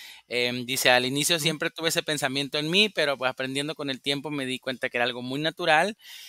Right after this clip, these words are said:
Speaker 1: y que esos pensamientos y prohibiciones son lo que al final terminan, pues, bloqueando las energías sexuales",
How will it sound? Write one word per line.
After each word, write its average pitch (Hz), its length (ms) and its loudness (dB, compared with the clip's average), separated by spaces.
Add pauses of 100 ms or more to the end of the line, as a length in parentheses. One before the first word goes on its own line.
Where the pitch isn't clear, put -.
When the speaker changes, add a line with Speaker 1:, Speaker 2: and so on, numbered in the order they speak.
(200)
Speaker 1:
y - 60 -18
que 135 80 -2
esos - 120 -4
pensamientos 147 540 0
y 170 60 -2
prohibiciones 139 640 -2
son 139 180 -4
lo 151 80 -4
que 151 100 -2
al 143 60 -4
final 123 280 -6
terminan, 139 380 -4
pues, 131 200 -6
bloqueando 120 840 -2
las 113 220 -2
energías 110 440 -4
sexuales", 151 720 -8